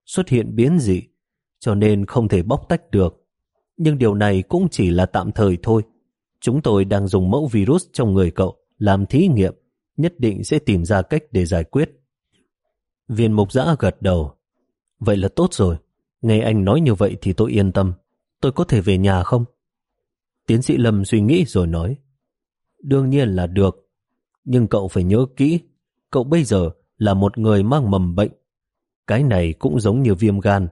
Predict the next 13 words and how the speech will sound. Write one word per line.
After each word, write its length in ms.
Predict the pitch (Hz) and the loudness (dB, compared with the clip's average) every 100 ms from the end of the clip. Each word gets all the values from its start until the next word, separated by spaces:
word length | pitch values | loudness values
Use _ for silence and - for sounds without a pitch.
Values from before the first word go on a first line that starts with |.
| - _ | -10 _
hoặc 200 | 117 104 | -6 -2
H 60 | 135 151 | -2 0
I 200 | 131 110 | 0 0
V 100 | 117 117 90 | 2 0 0
vậy. 160 | 90 - _ _ _ _ - | -4 -8 _ _ _ _ -2
Máu 280 | 107 170 185 | 0 0 -2
của 100 | 95 | -2
cậu 320 | - 90 - _ | -2 -4 -6 _
có 100 | 170 | -4
khả 180 | - 92 | -2 -2
năng 260 | 101 120 101 | 0 -2 0
truyền 280 | 101 85 | -2 0
nhiễm. 220 | 90 143 | 0 0